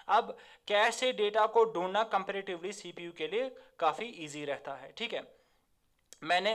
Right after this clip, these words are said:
लेमैन लैंग्वेज में ये थोड़ी एक्सप्लेनेशन देने की कोशिश की है, otherwise अगर देखा जाएगा तो कैश मेमोरी अपने आप में ही एक काफ़ी बड़ा टॉपिक है। तो हमें इस क्वेश्चन का आंसर देना था that कैश मेमोरी कहाँ पे, अ, वर्क कर रही होती है,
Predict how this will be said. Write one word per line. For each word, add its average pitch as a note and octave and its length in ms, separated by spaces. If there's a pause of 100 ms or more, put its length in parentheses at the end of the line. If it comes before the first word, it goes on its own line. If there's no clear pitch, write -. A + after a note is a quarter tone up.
(120)
लेमैन A3 420
लैंग्वेज G#3 380
में G#3 260
ये F3+ 180
थोड़ी G3 280
एक्सप्लेनेशन F#3 640
देने E3 240
की E3+ 160
कोशिश D#3 380
की F#3+ 140
है, A#3 220 (360)
otherwise G3+ 420
अगर G3 140
देखा G3 280
जाएगा G3+ 320
तो A3+ 120
कैश F#3+ 420
मेमोरी F#3 300
अपने G3+ 360
आप F#3 320
में F3+ 80
ही G3 200
एक G3 220 (100)
काफ़ी F#3+ 280
बड़ा F3 300 (400)
टॉपिक - 320
है। - 160 (440)
तो G#3 180
हमें G#3 320
इस A3+ 160
क्वेश्चन A#3 300
का A#3+ 100
आंसर G3+ 320
देना F3 280
था B3 220 (300)
that F#3+ 140
कैश G#3 380
मेमोरी A3 260
कहाँ G#3+ 320
पे, A3+ 240
अ, F3+ 180
वर्क D#3+ 420
कर F3+ 120
रही F3 300
होती F3+ 320
है, B3 200